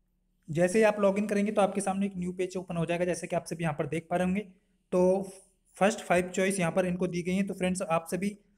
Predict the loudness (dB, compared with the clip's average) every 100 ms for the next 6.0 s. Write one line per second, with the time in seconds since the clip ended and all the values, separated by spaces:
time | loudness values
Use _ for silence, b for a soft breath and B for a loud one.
0 | _ _ _ -4 0 0 2 2 2 2
1 | 2 4 4 2 0 -2 -2 0 -2 0
2 | -2 -2 -2 2 0 0 -4 -2 0 0
3 | -2 -2 -4 -4 -2 -2 -2 -4 -4 -4
4 | 0 -2 -2 -2 -2 0 0 2 0 -2
5 | -6 _ _ -4 0 -2 0 0 0 -2